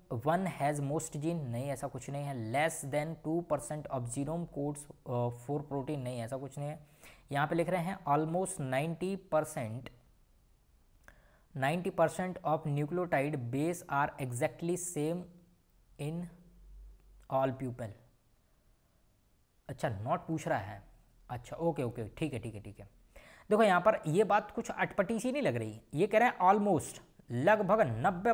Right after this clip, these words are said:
percent of nucleotide base are exactly same in all people, नहीं, ऐसा कुछ नहीं है। अगर सेम होते तो क्या डाइवर्सिटी देखने को मिलती? इतने सारे जो ह्यूमन हैं पूरे वर्ल्ड में, इतनी पॉपुलेशन है, सब में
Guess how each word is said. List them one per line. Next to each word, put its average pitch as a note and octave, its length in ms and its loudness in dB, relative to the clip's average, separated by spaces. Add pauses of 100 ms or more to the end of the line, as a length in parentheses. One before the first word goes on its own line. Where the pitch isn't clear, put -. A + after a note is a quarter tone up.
percent G#3 380 2
of G3+ 140 4
nucleotide E3 640 2
base D#3 340 2 (100)
are D#3 140 2 (160)
exactly D3+ 720 0
same A3 420 8 (120)
in F#3 140 0 (160)
all D3+ 220 8
people, A#2+ 320 -6 (100)
नहीं, B2 220 -4
ऐसा C#3+ 280 0
कुछ D3 180 -4
नहीं B2 140 -4
है। G2 120 -10 (520)
अगर C#3 260 4
सेम G3 300 4
होते C3+ 340 2
तो C3+ 140 -2
क्या D3 180 0
डाइवर्सिटी D3 600 2
देखने D#3 280 0
को F3 100 -2
मिलती? F3+ 300 -6 (200)
इतने E3 240 0
सारे C#3+ 280 0
जो C#3 100 -2
ह्यूमन B2 320 -4
हैं A2 300 -8 (480)
पूरे C#3+ 180 4
वर्ल्ड C#3 280 2
में, B2+ 100 -2
इतनी D3 180 -2
पॉपुलेशन C3+ 520 -2
है, B2+ 120 -6
सब F3 380 0
में F#3+ 240 0